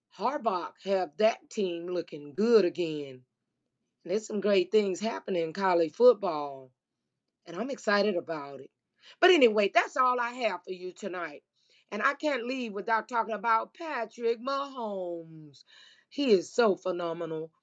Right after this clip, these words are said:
And I just love watching him play with those Chiefs. Until next time, remember, watch that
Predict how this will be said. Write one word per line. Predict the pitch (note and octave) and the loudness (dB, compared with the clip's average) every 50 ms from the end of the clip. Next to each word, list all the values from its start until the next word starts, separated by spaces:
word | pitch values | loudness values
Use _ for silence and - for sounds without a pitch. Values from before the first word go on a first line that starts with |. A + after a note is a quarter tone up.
| _ _ _ _ - | _ _ _ _ -2
And | A3 G#3+ | 0 2
I | A3+ A#3+ | 2 0
just | F#3 E3+ G#3 F3+ - - | 0 -2 -4 -6 -4 -4
love | - A3 A#3 G#3 F3 E3 D#3+ E3 | -4 -2 0 0 0 -2 -2 -4
watching | F3 F#3 F3+ F3+ - F#3 F#3 | -4 -4 -4 -4 -6 -8 -6
him | G3 G3 F#3+ F#3+ | -6 -6 -6 -6
play | - A3 G3+ E3 D#3+ | -6 -4 -2 -2 -2
with | D#3 F3 F3+ - | -2 -4 -6 -4
those | G3 F3+ F3 F3+ F#3+ F#3+ - | -2 0 2 2 0 -2 -4
Chiefs. | - - A3 F#3+ D#3+ C#3+ C3 _ _ _ _ _ _ _ _ | -10 -12 -10 -10 -10 -12 -14 _ _ _ _ _ _ _ _
Until | - D#4+ D4+ C#4 - F4 F4 D4+ C4+ | 4 4 6 4 2 0 2 2 2
next | C4+ D4+ D#4+ D#4+ D#4 - - | 0 -2 -4 -6 -6 -10 -16
time, | - B3+ A#3+ A3 G#3 G3+ G3 G3 G3+ G3+ - _ _ _ _ - | -12 -8 -6 -6 -4 -4 -6 -8 -8 -10 -14 _ _ _ _ -10
remember, | B3 C4 E4 D#4+ D#4 D#4 D4 D4+ E4+ E4 E4 D4 C4+ B3 B3 A#3 G#3+ G3 F3+ D#3+ D3+ C#3+ _ - - _ - | -4 -2 -2 -2 -2 -2 -4 -6 -6 -6 -6 -6 -6 -4 -2 -2 0 2 2 0 0 -4 _ -20 -20 _ -10
watch | A#3+ C4+ E4+ E4+ D4 B3+ G3 A#3 - - - - _ _ _ _ - | -2 0 2 2 2 0 -6 -8 -10 -14 -20 -20 _ _ _ _ -16
that | A3+ A3 A#3 E4 D4+ A#3 G3 A3 A#3+ - - | -4 2 4 4 4 4 2 -2 -4 -10 -14